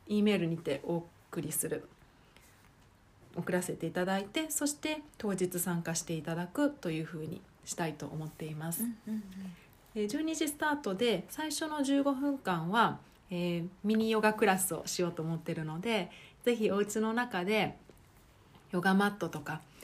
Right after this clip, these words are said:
Speaker 1: それからマットがない方はバスタオルなんかを引いて、えー、お腹に赤ちゃんがいる方も、横に赤ちゃんがいる方も、みんなあの、リラックスできるね、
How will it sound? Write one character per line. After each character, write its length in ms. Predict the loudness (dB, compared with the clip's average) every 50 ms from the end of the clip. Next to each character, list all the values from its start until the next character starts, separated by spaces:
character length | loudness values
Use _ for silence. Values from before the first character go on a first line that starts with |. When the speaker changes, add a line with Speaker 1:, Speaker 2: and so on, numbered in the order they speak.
| -20 -20 -16 -10
Speaker 1:
そ 120 | -6 -4
れ 80 | -4 -2
か 140 | -2 -2 0
ら 80 | 2
マ 120 | 2 2 2
ッ 80 | 2
ト 100 | 2 0
が 100 | 2 2
な 160 | 2 2 2
い 60 | 2 0
方 260 | -2 -4 -4 -2 0
は 140 | 0 0 0
バ 160 | 0 0 -2
ス 60 | -2
タ 180 | -2 0 0 2
オ 40 |
ル 80 | 2 0
な 140 | 0 0 -2
ん 60 | -4
か 160 | -6 -4 -4
を 80 | -4 -4
引 180 | -4 -4 -4
い 0 |
て、 400 | -4 -6 -4 0 2 2 2 2 -2 -8 -18 -20 -20 -12 -8
え 100 | -6 -4
ー、 60 | 0
お 40 | 0
腹 280 | 0 0 0 0 2 2
に 120 | 2 2
赤 180 | 2 0 -2 -4
ち 100 | -4 -4
ゃ 40 | -4
ん 20 |
が 80 | -4 -2
い 80 | -4
る 80 | -4 -4
方 300 | -4 -4 -4 -4 -4 -2
も、 260 | 0 0 0 0 -2 -4 -12 -18 -20 -20 -20 -20 -20 -20 -20 -20 -20 -20 -20 -20 -8 -4
横 220 | -4 -2 2 2 4
に 100 | 4 2
赤 180 | 2 0 -2
ち 100 | -2 -2
ゃ 40 | -4
ん 40 | -2
が 80 | -2
い 60 | -2 -2
る 80 | -2
方 300 | -2 -2 -2 -2 -2 -2
も、 320 | 0 2 2 2 2 0 -4 -12 -18 -20 -8 -2
み 120 | 2 2 2
ん 80 | 4
な 140 | 2 2 2
あ 60 | 0
の、 340 | 0 -2 -2 -4 -4 -6 -8 -12 -18 -20 -20 -20 -20 -20 -20 -20 -20 -16 -6 -2
リ 100 | 0 2
ラ 60 | 2
ッ 40 | 0
ク 160 | 0 -2 -4
ス 120 | -4 -2
で 120 | -4 -4 -4
き 140 | -4 -4 -4
る 120 | -4 -2
ね、 200 | -2 -2 -2 -4